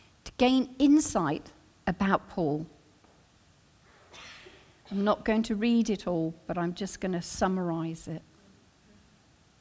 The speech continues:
It tells us he'd arrived from Athens to Corinth.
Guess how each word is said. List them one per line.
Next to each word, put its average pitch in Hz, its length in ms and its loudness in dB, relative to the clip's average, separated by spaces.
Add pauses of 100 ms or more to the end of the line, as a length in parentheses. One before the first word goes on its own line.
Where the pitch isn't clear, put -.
(1000)
It 233 160 2
tells 294 480 4
us 165 380 -2 (420)
he'd 233 220 4
arrived 240 480 4
from - 340 -2
Athens 214 520 -2
to - 100 -16
Corinth. 185 720 -2